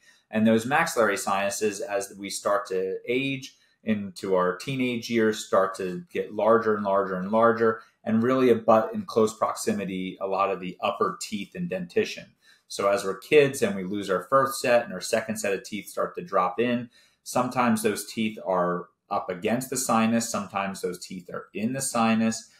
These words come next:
Um, and so there's a lot of patients that may come in complaining of, um, a, a sinus infection, and they, they feel like they have a sinus infection because they have teeth sensitivity. So it's our job to try to figure out, is it really a sinus infection, or is it something or a problem with the tooth?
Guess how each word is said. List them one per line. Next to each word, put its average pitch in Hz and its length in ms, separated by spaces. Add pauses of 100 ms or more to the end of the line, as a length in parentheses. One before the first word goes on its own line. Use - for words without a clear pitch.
(200)
Um, 98 380
and 107 120
so 110 160
there's 107 160
a 107 60
lot 110 200
of 120 120
patients 101 460
that 101 200
may 101 200
come 95 260
in 95 200
complaining 95 640
of, 87 420 (440)
um, 92 540 (320)
a, 101 300
a 98 40
sinus 117 460
infection, 98 720
and 101 120
they, 95 320
they 95 120
feel 117 220
like 101 180
they 104 60
have 98 120
a 95 40
sinus 95 360
infection 92 480
because 90 300
they 90 80
have 87 220
teeth 92 280
sensitivity. - 760 (420)
So 90 320
it's 90 140
our 110 240
job 95 340
to 92 60
try 92 220
to 90 60
figure 92 240
out, 87 280
is 107 160
it 113 140
really 98 240
a 90 60
sinus 87 400
infection, 104 640
or 92 320
is 92 100
it 98 160
something 95 540
or 87 140
a 175 40
problem 95 440
with 90 120
the - 80
tooth? - 440